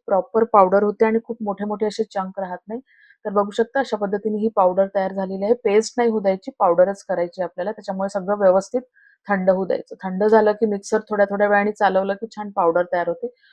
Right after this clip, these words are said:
तुम्ही कंटिन्युअस एकसारखं मिक्सर चालवत राहिला ना, तर मग त्याची पेस्ट तयार होते. आपण त्याच्यामध्ये खजूर आणि अंजीर घालून घेऊया.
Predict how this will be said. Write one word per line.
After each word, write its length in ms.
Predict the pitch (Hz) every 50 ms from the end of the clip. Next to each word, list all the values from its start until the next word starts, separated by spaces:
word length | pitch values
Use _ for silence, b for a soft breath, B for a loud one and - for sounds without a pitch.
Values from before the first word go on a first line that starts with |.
| b b _
तुम्ही 160 | 220 208 220
कंटिन्युअस 600 | - 220 190 185 185 - 226 214 226 226 226 -
एकसारखं 440 | 220 214 - - 214 208 208 220 214
मिक्सर 280 | 214 202 - - 220 220
चालवत 360 | - 220 202 202 208 208 -
राहिला 260 | 220 208 208 202 196
ना, 100 | 190 202
तर 140 | 226 233 262 240
मग 140 | 233 233 226 -
त्याची 260 | 214 208 - 277 320 - _
पेस्ट 320 | - 180 170 175 - _ -
तयार 160 | - - - 165
होते. 240 | - _ - - 254 _ _ _ _ -
आपण 200 | 220 - 233 226
त्याच्यामध्ये 420 | 226 226 - 220 220 220 233 247 240
खजूर 320 | - 220 208 185 214 240 247
आणि 160 | 240 233 240 -
अंजीर 320 | 202 196 196 196 214 214
घालून 320 | 202 196 196 190 190 190 185
घेऊया. 340 | 185 190 185 185 196 233